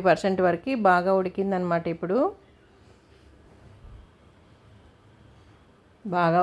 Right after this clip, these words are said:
ఒకసారి మళ్ళీ కలుపుకుందాం. నేను చేసినట్లు ఒకసారి ట్రై చేసి చూడండి, మీకు ఎలా వస్తుందో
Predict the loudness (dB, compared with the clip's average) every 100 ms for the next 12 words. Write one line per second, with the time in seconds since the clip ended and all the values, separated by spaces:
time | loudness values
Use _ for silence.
0 | 0 0 -2 0 0 -2 -2 -4 -4 -8
1 | -12 -8 -4 -4 -4 -10 -20 _ -20 -20
2 | -20 _ _ _ _ _ _ _ _ _
3 | _ -20 -20 _ -20 -20 -20 -20 _ -8
4 | -2 0 2 0 0 -6 -4 -6 -2 -2
5 | 2 0 0 -2 -8 -6 -4 -2 -2 -2
6 | -2 -4 -4 -4 -2 -2 -4 -4